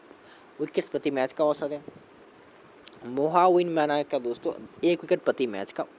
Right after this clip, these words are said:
औसत है दोस्तों। एवरेज जो स्कोर है वो सेवेंटी सेवन है दोनों इनिंग्स को मिला के।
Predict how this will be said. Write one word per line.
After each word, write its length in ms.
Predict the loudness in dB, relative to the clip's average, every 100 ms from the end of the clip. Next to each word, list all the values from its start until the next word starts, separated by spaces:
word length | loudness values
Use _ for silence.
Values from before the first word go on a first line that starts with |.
| -12
औसत 300 | -8 -6 -6
है 80 | -10 -18 -20 -20 -20 -20 -20 -20 -20 -20 -20 -10
दोस्तों। 360 | 0 0 2 0 0 -20 -6 4
एवरेज 380 | 6 8 4 6
जो 120 | 2
स्कोर 340 | 2 4 6
है 60 | 8
वो 120 | 4
सेवेंटी 380 | 2 -2 0 2
सेवन 300 | 4 4 4
है 60 |
दोनों 260 | 6 4 4
इनिंग्स 220 | -2 -4
को 140 | -2 0
मिला 240 | 4 2
के। 160 | 0